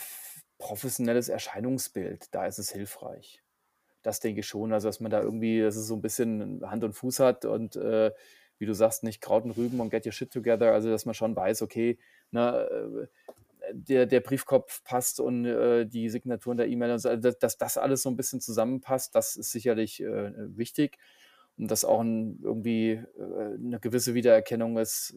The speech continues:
von einem P D F zur Webseite et cetera. Ähm, aber, ähm,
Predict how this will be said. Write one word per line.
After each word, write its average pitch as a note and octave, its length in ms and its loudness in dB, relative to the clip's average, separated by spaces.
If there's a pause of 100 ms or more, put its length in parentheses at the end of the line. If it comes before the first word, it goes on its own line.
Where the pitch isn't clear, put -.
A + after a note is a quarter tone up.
von - 200 -6
einem A2 120 -6
P G#2+ 100 -12
D G#2+ 120 -2
F G#2+ 180 -2
zur - 160 -8
Webseite G#2 400 0
et - 120 -4
cetera. A#2+ 460 0 (420)
Ähm, A2+ 480 2
aber, A2 720 6
ähm, G#2+ 920 -2